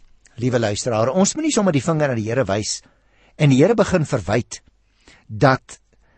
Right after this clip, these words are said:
die dinge so sleg is in die wêreld en hy doen niks daaraan nie. Oppas, ons het genadetyd doen, hoor? Want hoe langer die Here die oordeel oor daardie mense en daardie goed uitstel, hoe meer tyd het jy en ek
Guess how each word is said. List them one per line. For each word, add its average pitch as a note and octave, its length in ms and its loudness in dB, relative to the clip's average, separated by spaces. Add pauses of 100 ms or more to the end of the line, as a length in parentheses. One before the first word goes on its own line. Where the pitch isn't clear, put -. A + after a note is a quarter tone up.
(140)
die C3+ 180 0
dinge G#3 280 4
so A3+ 180 4
sleg F#3 340 4
is E3+ 160 2
in C#3 80 4
die A2 80 0
wêreld A#2+ 440 2
en A#2+ 120 0
hy A2 120 2
doen A#2+ 160 6
niks A#2 280 2
daaraan D#2 340 -2
nie. B1 100 -18 (480)
Oppas, B2+ 640 0 (600)
ons F#3+ 280 4
het - 120 0
genadetyd C3+ 760 2
doen, - 160 -14 (160)
hoor? A2 300 -2 (800)
Want D3 460 0
hoe D3+ 100 8
langer G#3+ 360 4
die F3 120 0
Here D#3+ 280 4
die C3+ 200 2
oordeel F3 880 4
oor C3+ 200 4
daardie C#3+ 360 0
mense B2+ 360 0
en A#2+ 80 -2
daardie B2+ 280 -2
goed - 200 -4
uitstel, E3 760 0 (500)
hoe C3+ 160 4
meer F#3 320 4
tyd F#3 320 2
het G#2 100 -2
jy C#3 220 2
en B2 80 -4
ek A#2+ 320 -8